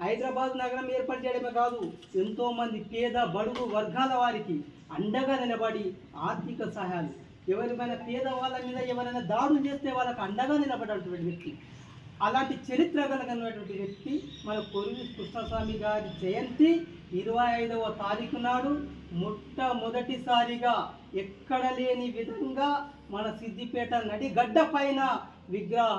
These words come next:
ఆవిష్కరణ చేసుకోబోతున్నాం. ఆ ఆవిష్కరణ అనేది ఆషామాషిది కాదు, ఎంతోమంది కుట్రలు కూడా చేసినారు ఆ విగ్రహం నిలబెట్టకుండా ఉండడానికి. మన వాళ్ళు, మన పిల్లలు ధైర్యంతోని, శక్తితోని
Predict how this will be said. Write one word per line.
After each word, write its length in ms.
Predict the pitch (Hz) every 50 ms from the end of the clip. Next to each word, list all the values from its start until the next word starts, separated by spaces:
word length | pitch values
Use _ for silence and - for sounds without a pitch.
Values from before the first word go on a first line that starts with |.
| 202 214
ఆవిష్కరణ 460 | 220 220 214 - - - 214 208 208 - - 226
చేసుకోబోతున్నాం. 960 | 214 196 - - 214 196 175 196 196 185 202 190 180 180 208 220 220 202 165 - - - - - - - - - - - - - 180
ఆ 20 | 196 208 214 226
ఆవిష్కరణ 480 | 240 247 262 - - - 277 247 247 247 247 240
అనేది 240 | 247 247 226 240 240 220 226
ఆషామాషిది 520 | 233 233 247 233 226 226 214 - 214 208 190 202
కాదు, 180 | 202 180 143 - - - - - - 185 190
ఎంతోమంది 420 | 214 - 233 233 233 226 214 220 214 -
కుట్రలు 360 | - 226 - - 294 294 294 285 285
కూడా 140 | 285 277 269 285
చేసినారు 380 | 262 247 240 - 233 233 226 226 214
ఆ 40 | 208 214
విగ్రహం 280 | 214 220 226 226 220 214
నిలబెట్టకుండా 580 | 208 202 202 208 - 214 208 208 196 202 190 185 175
ఉండడానికి. 360 | 175 185 170 160 147 - - - - - - - 180
మన 100 | 185 202 214 214 208
వాళ్ళు, 240 | 214 226 226 226 240 240 226
మన 120 | 214 214 208 -
పిల్లలు 300 | 214 208 220 226 220 220 175 170
ధైర్యంతోని, 600 | 196 208 214 220 226 220 - - 214 220 220 220 214 - 202
శక్తితోని 640 | 190 196 - - - - 226 226 226 233 240 247